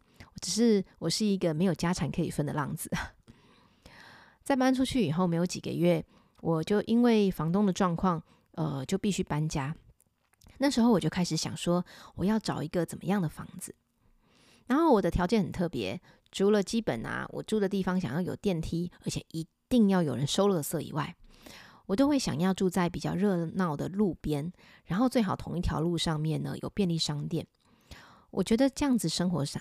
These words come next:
起来好像比较方便，然后住在这个人，人来人往的地方也比较有安全感。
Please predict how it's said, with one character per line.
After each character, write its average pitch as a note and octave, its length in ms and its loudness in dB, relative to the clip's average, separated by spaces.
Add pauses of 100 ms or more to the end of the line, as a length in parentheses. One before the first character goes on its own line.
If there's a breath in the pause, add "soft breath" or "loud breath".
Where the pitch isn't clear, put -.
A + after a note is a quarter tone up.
起 - 160 -6
来 C3+ 100 -6
好 B2+ 120 -8
像 F3 300 0
比 B2 80 -8
较 D3+ 120 -2
方 F3+ 280 -2
便， F#3 220 -2 (360 loud breath)
然 C#3+ 220 -6
后 G3 240 2
住 G3+ 160 0
在 F#3 220 0
这 F3 100 -4
个 D3+ 160 -4
人， C#3+ 300 -8
人 F3+ 240 2
来 F3+ 160 2
人 E3+ 180 0
往 F3+ 160 0
的 - 80 -6
地 F3 160 0
方 D#3+ 220 -2
也 D3+ 140 -2
比 - 100 -6
较 D#3 160 0
有 C3+ 120 -2
安 D3+ 140 -4
全 C#3+ 240 -6
感。 - 220 -8